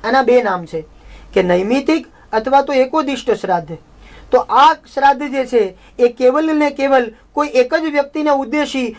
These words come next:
અને જ્યારે તમે એક જ વ્યક્તિને નિમિત્ત બનાવી અને જ્યારે તમે કર્મ કરતા હોવ, જ્યારે તમે શ્રાદ્ધ કરતા હોવ, તો આવા શ્રાદ્ધને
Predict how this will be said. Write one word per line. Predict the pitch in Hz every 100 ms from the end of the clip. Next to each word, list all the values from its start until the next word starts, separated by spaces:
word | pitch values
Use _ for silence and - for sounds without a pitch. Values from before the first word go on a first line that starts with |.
| -
અને | 240 254
જ્યારે | 240 254
તમે | 269 262 247 214 - -
એક | 240 311
જ | 302
વ્યક્તિને | 262 262 - 277 262
નિમિત્ત | 254 320 -
બનાવી | 254 247 240 233 214 - 226
અને | 226
જ્યારે | 220 240 262
તમે | 247 240
કર્મ | 247 262 254
કરતા | 240 233
હોવ, | 233 220 214 208 -
જ્યારે | 247 247
તમે | 247 240
શ્રાદ્ધ | 233 247 254 247
કરતા | 233 233 233
હોવ, | 208 208 196 _ -
તો |
આવા | 226 208 233 269 262
શ્રાદ્ધને | - 403 240 240 294 320 247